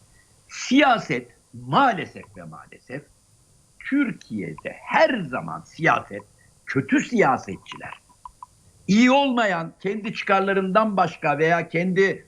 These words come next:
partilerinin menfaatinden başka bir şey düşünmeyen siyasetçiler, ben de yaptım beş yıl, kötü diyorum,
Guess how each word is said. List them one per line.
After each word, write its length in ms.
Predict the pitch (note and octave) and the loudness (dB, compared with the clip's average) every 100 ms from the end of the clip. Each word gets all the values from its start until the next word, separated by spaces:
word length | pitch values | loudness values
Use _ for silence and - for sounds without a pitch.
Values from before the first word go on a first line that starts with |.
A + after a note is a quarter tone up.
| - | -4
partilerinin 580 | D3 E3 F3 F#3 G3 F3+ | 0 0 0 0 0 2
menfaatinden 800 | E3 D#3+ E3 E3 D#3+ F3 F#3+ D3+ | 2 2 2 0 -2 0 0 0
başka 300 | C3 C3+ C3+ | -2 -4 -6
bir 60 | |
şey 220 | B2 D#3 | -2 -2
düşünmeyen 540 | B2+ - A3 G3 C#3+ A#2+ | -2 0 2 4 2 2
siyasetçiler, 840 | - A2 G#2 E2+ - E2+ - - - - - | 0 0 0 -4 -8 -2 0 0 -8 -14 0
ben 340 | B2+ A3 A3 | 2 4 4
de 40 | G#3+ | 2
yaptım 540 | F3+ - - D3+ A2+ | 0 -4 -10 -10 -8
beş 320 | D3 - - | -10 -12 -12
yıl, 140 | G#2 - _ _ _ _ _ | -12 -12 _ _ _ _ _
kötü 460 | - C3+ B2+ F#3+ F#3 | 0 0 2 0 2
diyorum, 460 | G#3 E3+ A#2+ - | 4 2 0 -8